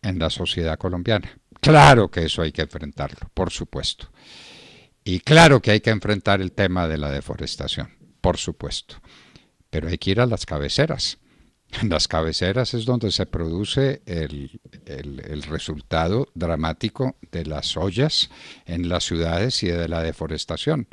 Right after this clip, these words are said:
Hay que acabar con el narcotráfico, hay que acabarlo, pero hay que acabarlo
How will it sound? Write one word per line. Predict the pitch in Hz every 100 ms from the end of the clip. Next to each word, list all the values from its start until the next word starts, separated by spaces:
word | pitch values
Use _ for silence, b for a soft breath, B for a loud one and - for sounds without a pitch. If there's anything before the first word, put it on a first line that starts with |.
| b b
Hay | 104 101
que | -
acabar | 120 - 110 117 113 - - -
con | - 90
el | 80
narcotráfico, | 76 73 78 - 69 - - - - - -
hay | -
que | 78
acabarlo, | 87 - 85 78 71 - - B B B
pero | 87 87
hay | 120
que | -
acabarlo | 160 160 156 147 131 151